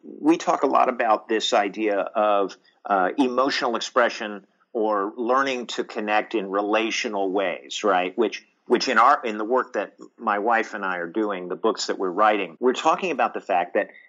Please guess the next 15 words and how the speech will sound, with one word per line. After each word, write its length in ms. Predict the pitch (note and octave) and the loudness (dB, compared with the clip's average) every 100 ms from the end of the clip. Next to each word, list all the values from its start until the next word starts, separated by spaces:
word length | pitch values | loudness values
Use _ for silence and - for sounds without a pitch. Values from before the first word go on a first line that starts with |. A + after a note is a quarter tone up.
| - | 0
that 240 | B2 - | 0 2
boys 360 | B2 C3+ D#3 - | 2 2 2 -2
and 180 | B2 A2+ | -6 -4
men 320 | A2 G#2 G2 | -4 -4 -4
as 240 | A#2 A2+ - | -2 -2 -2
early 320 | B2 C#3 C#3+ B2 | 0 0 0 0
as 120 | A#2 | 0
age 240 | A2 F#2 | -2 -4
four 640 | - - D3 G2+ D#2+ D2+ _ _ _ _ | -8 -2 0 0 -2 -6 _ _ _ _
are 100 | A2 | 0
trained 440 | G#2 - D3+ D3+ B2+ | 0 0 2 2 -2
away 520 | G#2+ C#3 G#3+ G2+ F#2 | -2 0 0 0 -2
from 280 | - A#2 G#2+ | -6 -6 -2
their 200 | G#2 F#2+ | -4 -4
emotional 640 | G#2+ G#2+ D3+ - C3+ A#2+ | -4 0 0 0 -4 -8